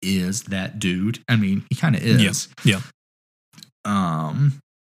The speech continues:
Speaker 1: and so I feel, I can't, I can't put a, my finger on, like, okay, are we gonna fight and kill Odin? Or is that just gonna, like, happen? Like, him and Fenrir are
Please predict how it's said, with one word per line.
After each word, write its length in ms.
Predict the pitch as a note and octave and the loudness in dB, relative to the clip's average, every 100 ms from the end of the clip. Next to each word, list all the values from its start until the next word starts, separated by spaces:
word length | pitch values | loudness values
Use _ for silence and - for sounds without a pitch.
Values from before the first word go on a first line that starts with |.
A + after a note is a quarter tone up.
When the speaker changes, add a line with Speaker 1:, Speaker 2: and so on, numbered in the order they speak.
| - | -2
Speaker 1:
and 140 | G#2+ | 0
so 200 | - G#2 | 2 2
I 80 | F#2+ | 2
feel, 260 | - E3 D3+ | 2 0 0
I 440 | - F#3 F3+ F#3 A#2+ | -6 -2 0 0 -2
can't, 420 | - E3+ E3 C#3+ - _ _ | 0 2 2 -2 -6 _ _
I 120 | - | -4
can't 400 | A2+ - D3 D#3+ | -2 4 4 4
put 180 | - C#3 | 2 2
a, 160 | A#2+ - | 2 -2
my 160 | - G#2 | -4 -4
finger 280 | - A2 G2+ | 0 0 0
on, 180 | F#2 E2+ | 0 -2
like, 220 | D#2+ - | -4 -8
okay, 220 | A#2+ - - | -6 -8 -4
are 140 | A#2 | -2
we 120 | D#3 G3 | 0 0
gonna 220 | G3+ G3 | 2 0
fight 300 | - F#3+ G3 | 0 -2 2
and 120 | F#3+ | 0
kill 280 | - G3 F#3+ | 0 -2 0
Odin? 320 | G3+ A3+ F#3+ | 0 0 -2
Or 120 | A#2+ G#2+ | -2 -2
is 100 | G#2+ | 0
that 140 | G2 | -2
just 160 | A2+ - | -2 0
gonna, 160 | A2 | 0
like, 280 | F#2 F2 - - - - _ _ _ _ _ - | 0 -2 -10 -18 -20 -20 _ _ _ _ _ -2
happen? 840 | - - G#2 D#3 - - - C3+ - - _ _ - | 0 2 2 0 -6 -6 -6 -6 -10 -20 _ _ -2
Like, 140 | G2 | -2
him 240 | - A#2+ G#2 | 2 4 4
and 120 | F#2+ | 2
Fenrir 540 | - G2 G2 F#2+ F#2 F2 | 0 0 2 0 0 -2
are 280 | E2+ E2 | -2 -6